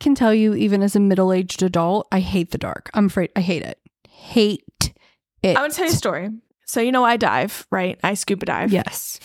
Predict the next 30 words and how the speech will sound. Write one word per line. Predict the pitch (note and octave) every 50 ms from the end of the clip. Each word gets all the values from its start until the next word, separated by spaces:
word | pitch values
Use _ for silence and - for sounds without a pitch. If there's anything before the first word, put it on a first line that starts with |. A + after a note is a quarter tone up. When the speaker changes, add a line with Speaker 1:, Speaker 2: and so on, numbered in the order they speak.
| - - - - - _ _ _
Speaker 1:
Oh, | - C4 B3 A3+
this | A3 B3+ B3 D#4
is | F4 F4+
perfect. | - - - A3 G3+ F#3+ - - - - - - - - - - - _ _ _ _ _ _ _ _ _ _ _ _ _ _ _ -
Perfect | - A#3+ B3 A3 G#3 G3 F#3
Speaker 2:
Um, | G3+
Speaker 1:
comparison, | G#3+ C#4 B3 A3 A3 G3+ G3 F#3+ - - F#3+
and | F#3 F#3 F#3
I'm | F#3+ A3 A#3
ready | G3+ E3+ D3+ C#3 E3
for | - - - - F2
it. | - - - _ -
Speaker 2:
<laughs> | C4 - - - - - - - - A3 - _ _ _ _ _ _ _ _ - -
Speaker 1:
Tell | - - G3 F3
me. | - - G#3 G#3 G#3+ -
Speaker 2:
And | - A3+ A3+ A#3 A#3 A3+ A3 - - - _ _ _ _ _ _ _
Speaker 1:
I'm | - G3+ G3+
Speaker 2:
I | F#3 D4+
have | D#4+ F4 E4+
Speaker 1:
waiting. | - - B3+
Speaker 2:
only | B3 C4 C4 C#4+ D4 D4+ D4+ D4+ D4+ D4 - -
felt | - - - - - - - B3 G#3+ G#3 A3+ - - _ _ - - - - - -
the | G3+ A3
darkness | G3 G3 A3+ G#3 F#3 G#3 A3 - - A#3+ C4 C#4 D4+ - - - - - _
on | - G3+ G#3 G3+ G3+ G3
one | F#3+ G3 G3+ G3+ A3+
of | A#3 A3+ -
my | A3 G3+ G3 G3
dives. | G3 F3+ F#3+ F3 E3+ E3+ F3 F#3 G3 G3 -
Like, | A#3 A3+ -